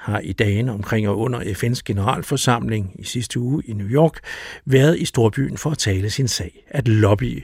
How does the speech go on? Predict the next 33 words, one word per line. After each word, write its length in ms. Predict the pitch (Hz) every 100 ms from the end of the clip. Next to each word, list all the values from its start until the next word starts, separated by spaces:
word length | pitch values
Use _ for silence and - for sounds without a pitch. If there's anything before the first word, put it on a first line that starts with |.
| -
for 140 | 127
sin 160 | 147 139
stilling. 360 | - 82 - - _ _ _ _ - - - -
Og 160 | - 117
stort 200 | 208 214
set 140 | 117
alle 220 | 107 180
herhjemme 320 | 170 107 113
mener, 260 | 123 143 -
at 180 | 110 -
den 120 | 104
tidligere 300 | - 123 113
statsminister 600 | - - - 127 107 104
i 120 | 98
hvert 280 | 110 123 175
fald 240 | - 127 - -
er 80 | 104
sikker 300 | - 156 165
på 360 | - 107 - - - - - _
at 100 | -
komme 180 | - 98
til 120 | 85 -
jobsamtale 760 | 170 - 156 107 101 90 82 - _ _ -
hos 220 | 123 - 120
F 100 | -
N's 380 | 107 101 - _
vicegeneralsekretær, 1160 | 120 117 104 123 110 101 95 - 107 104 - 95 - - - - -
som 160 | - 101
tager 160 | 104 98
sig 100 | 101
af 60 |
den 160 | 98 -
slags. 500 | - - - -